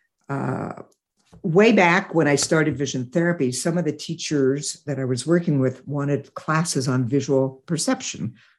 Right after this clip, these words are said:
visual processing. I didn't know much about that. I went to the literature. There was actually some written in optometry. At the time, I'm going, "That's not part of my field. That's psychology."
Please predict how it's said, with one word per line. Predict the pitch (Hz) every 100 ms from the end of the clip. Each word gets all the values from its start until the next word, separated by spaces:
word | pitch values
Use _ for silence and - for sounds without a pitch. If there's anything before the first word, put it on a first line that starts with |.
| _
visual | 147 147 143
processing. | - 170 165 - 117 - 117 - _ _ _ _ _ _ _ _ _
I | 170
didn't | 214 180
know | 175
much | 151 147
about | 123 131 135 147
that. | 147 147 147 147 _ _
I | 170
went | 139 156
to | 175
the | 135
literature. | 127 151 151 - 156 139
There | 131
was | 123
actually | 135 160 - 143
some | - 143 131
written | 139 -
in | 131
optometry. | 123 - 151 143 143 143 139 - _ _ _ -
At | 175
the | 175
time, | - 185 185
I'm | 170 151
going, | 147 147 147 143 139 135 - _
"That's | 180 294 -
not | 139 -
part | 160 147
of | 123
my | 143 185
field. | 196 131 117 135 285 - _
That's | - 208 -
psychology." | 180 175 208 156 98 82 120